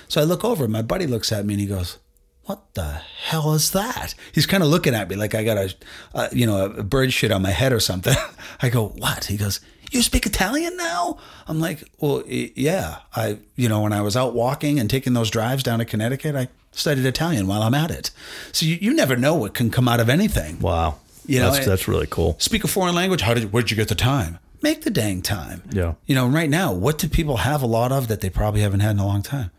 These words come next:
Speaker 1: Some time.
Speaker 2: Right.
Speaker 1: What could each one of us be doing today to improve ourselves? And, and I have to say, it's perspective. So you know a great way to get perspective?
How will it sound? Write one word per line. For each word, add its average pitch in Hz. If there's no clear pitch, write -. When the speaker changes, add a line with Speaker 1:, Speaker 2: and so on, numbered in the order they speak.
Speaker 1:
Some 156
time. 165
Speaker 2:
Right. 85
Speaker 1:
What 156
could 208
each 170
one 123
of 120
us 95
be 95
doing 127
today 107
to -
improve 175
ourselves? -
And, 135
and 120
I 113
have 127
to 101
say, 95
it's -
perspective. -
So 113
you 127
know 143
a 135
great 127
way 131
to 123
get 117
perspective? 117